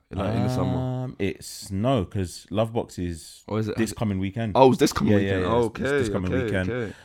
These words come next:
Speaker 2: Um, when I, the first time I went, Snoop Dogg was headlining.
Speaker 1: Okay.
Speaker 2: Yeah, he brought out Warren G, done Regulate.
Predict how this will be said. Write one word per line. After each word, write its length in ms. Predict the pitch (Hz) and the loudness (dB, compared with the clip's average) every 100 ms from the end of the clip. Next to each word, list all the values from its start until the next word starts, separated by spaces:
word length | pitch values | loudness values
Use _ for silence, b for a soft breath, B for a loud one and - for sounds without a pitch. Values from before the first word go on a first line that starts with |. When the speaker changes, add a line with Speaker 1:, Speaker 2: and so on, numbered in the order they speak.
| B | B
Speaker 2:
Um, 500 | 85 90 90 87 87 - _ _ | 0 0 0 -4 -8 -16 _ _
when 220 | 78 95 | -6 -2
I, 160 | 98 95 - | 0 0 -4
the 160 | 87 82 | -10 -4
first 260 | - 104 | 0 0
time 120 | - 90 | 0 -2
I 40 | |
went, 260 | 85 85 - | -4 -6 -6
Snoop 240 | 107 95 | -4 -4
Dogg 180 | 85 82 | -4 -8
was 120 | 82 | -10
headlining. 560 | 90 82 85 82 80 78 92 _ _ _ - | -10 -8 -8 -8 -8 -12 -16 _ _ _ -8
Speaker 1:
Okay. 560 | 104 - 113 127 117 | -6 0 2 4 2
Speaker 2:
Yeah, 120 | 90 82 | 0 -2
he 40 | |
brought 240 | 78 92 | -2 -2
out 80 | 82 | 0
Warren 260 | 87 90 85 | -2 -4 -6
G, 180 | 87 82 | -8 -8
done 220 | 85 85 | -6 -6
Regulate. 540 | 85 80 80 80 76 | -6 -6 -6 -8 -8